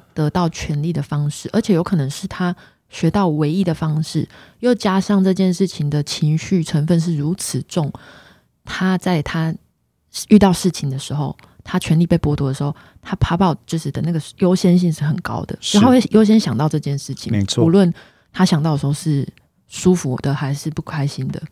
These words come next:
Speaker 2: 对，
Speaker 1: 嗯。
Speaker 2: 那他会把它转化，他会说服自己说，诶，以前人家这样对我啊，那我现在这样对也是很正常啊，我们只是在玩。那部片其实我看了惊-，触目惊心，因为他的口号就是“我们只是在玩”。
Speaker 1: 嗯。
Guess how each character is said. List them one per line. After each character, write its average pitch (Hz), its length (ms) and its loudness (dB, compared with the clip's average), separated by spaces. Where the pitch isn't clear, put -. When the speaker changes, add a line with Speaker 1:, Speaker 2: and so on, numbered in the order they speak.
Speaker 2:
对， 101 260 -6
Speaker 1:
嗯。 160 160 -14
Speaker 2:
那 147 100 4
他 156 140 4
会 147 100 6
把 117 140 2
它 113 140 0
转 101 280 -4
化， 98 380 -8
他 135 100 -6
会 151 140 6
说 135 240 2
服 104 180 -6
自 113 200 -4
己 92 200 -6
说， 101 440 -6
诶， 160 60 0
以 165 140 2
前 131 160 2
人 147 40 2
家 156 120 4
这 175 140 0
样 165 160 2
对 143 180 6
我 92 220 2
啊， 92 200 -2
那 208 80 0
我 127 100 6
现 156 100 4
在 175 60 4
这 165 100 2
样 170 120 4
对 139 220 2
也 98 60 0
是 113 120 2
很 117 100 2
正 123 240 0
常 95 260 -4
啊， 98 120 -4
我 120 100 0
们 165 140 8
只 127 160 0
是 170 100 2
在 165 160 4
玩。 107 240 2
那 190 100 6
部 185 80 6
片 165 160 4
其 123 100 -2
实 139 60 0
我 110 100 2
看 127 200 0
了 104 100 0
惊-， 127 320 0
触 - 160 0
目 123 180 4
惊 110 220 -2
心， 113 120 0
因 117 80 0
为 123 60 2
他 127 100 2
的 117 80 2
口 92 180 -8
号 101 100 -4
就 104 100 -6
是 113 80 -4
“我 113 120 0
们 123 100 4
只 117 140 -2
是 113 100 -2
在 117 200 0
玩”。 85 280 -6
Speaker 1:
嗯。 196 220 8